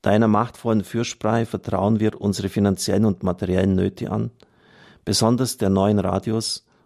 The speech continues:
und der Radios in armen Ländern. Dir vertrauen wir die Suche nach neuen, fähigen und qualifizierten hauptamtlichen und ehrenamtlichen Mitarbeitern an. Wir vertrauen dir das Wachstum und die Ausbreitung von Radio Maria in allen Bereichen seiner Mission an.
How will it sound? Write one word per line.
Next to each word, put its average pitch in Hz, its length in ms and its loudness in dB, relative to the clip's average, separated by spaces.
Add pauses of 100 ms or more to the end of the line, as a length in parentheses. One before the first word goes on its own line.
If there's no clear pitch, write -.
(120)
und 95 160 -4
der 95 100 2
Radios 98 400 -2
in 90 80 -2
armen 98 380 0
Ländern. 90 500 0 (1700)
Dir 120 100 4
vertrauen 113 560 0
wir 110 100 -4
die 98 120 -8
Suche 117 340 -2
nach 95 300 -2
neuen, 107 420 0
fähigen 110 480 -2
und 95 100 0
qualifizierten 95 760 -4
hauptamtlichen 101 560 -2
und 95 120 -4
ehrenamtlichen 98 600 -4
Mitarbeitern 98 600 -4
an. 110 260 -12 (2500)
Wir 110 140 0
vertrauen 107 520 0
dir 120 120 -2
das 95 260 -6
Wachstum 104 440 -2
und 95 80 -2
die 110 60 -4
Ausbreitung 104 640 -2
von 101 160 -4
Radio 98 260 0
Maria 98 260 0
in 110 60 0
allen 104 240 -2
Bereichen 98 360 -2
seiner 98 220 0
Mission 98 500 0
an. 92 300 -12